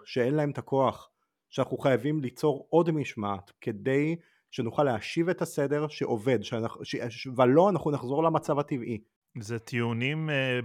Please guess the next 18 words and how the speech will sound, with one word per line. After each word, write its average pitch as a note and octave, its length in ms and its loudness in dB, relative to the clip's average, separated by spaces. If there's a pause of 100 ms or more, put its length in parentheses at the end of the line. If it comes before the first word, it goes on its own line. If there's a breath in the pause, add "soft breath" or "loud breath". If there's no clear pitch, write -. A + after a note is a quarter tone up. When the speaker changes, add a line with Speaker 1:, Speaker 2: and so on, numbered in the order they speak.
Speaker 2:
בן A#2+ 180 -2
גביריסטים, D3 1000 -4
אה, A#2 160 -4
סמוטריצ'ים, D3+ 1080 -4
אה, D3 260 -4 (440 loud breath)
שגורים, F3+ 680 0 (680)
שגורים. F#3+ 520 -2 (120)
Speaker 1:
מהמם, C3 280 -8 (440)
נכון. G3+ 380 2 (1000 soft breath)
ובו B2+ 320 6
זמנית, E3 600 0 (120)
המשמעת C3 680 2
הופנמה C#3+ 440 -2
יותר D3 280 0
מת-, D3+ 260 -4
מופנמת C#3 460 -2
יותר D#3+ 180 -2
מתמיד. F#3 500 0